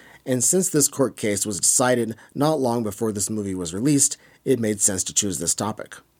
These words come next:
Regarding economic figures of note, in Japan in nineteen sixty-five, G D P growth was five point eight one percent. The Japanese economic miracle is still going on, although we're gonna get to a little bit of a stall in a few more years in nineteen seventy.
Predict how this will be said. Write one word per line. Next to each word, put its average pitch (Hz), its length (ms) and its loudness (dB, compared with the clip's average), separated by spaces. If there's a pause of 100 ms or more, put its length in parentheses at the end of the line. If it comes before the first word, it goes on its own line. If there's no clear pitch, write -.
(120)
Regarding 165 380 4
economic 139 440 4
figures 131 340 2
of 120 140 0
note, 120 340 2 (260)
in 120 140 2
Japan 131 460 4
in 101 200 -2
nineteen 123 340 2
sixty-five, 98 680 0 (300)
G 127 180 2
D 147 140 4
P 139 160 4
growth 113 360 0 (200)
was 104 180 0
five 120 460 0
point 104 320 0
eight 98 180 -6
one 87 300 -6
percent. - 500 -2 (340)
The 110 100 -2
Japanese 143 440 2
economic 120 400 -2
miracle 110 560 -2 (220)
is 95 200 2
still 143 320 4
going 113 300 2
on, 90 320 -4 (240)
although 113 320 2
we're 98 140 0
gonna 95 180 -4
get 107 200 -6
to 98 140 -2
a - 20 -2
little 147 240 4
bit 143 140 4
of 131 120 2
a 127 40 0
stall 104 540 2 (220)
in 113 120 -2
a 104 40 -2
few 120 200 0
more 101 220 0
years 90 380 0
in 85 100 -6
nineteen 78 300 -6
seventy. 87 500 -2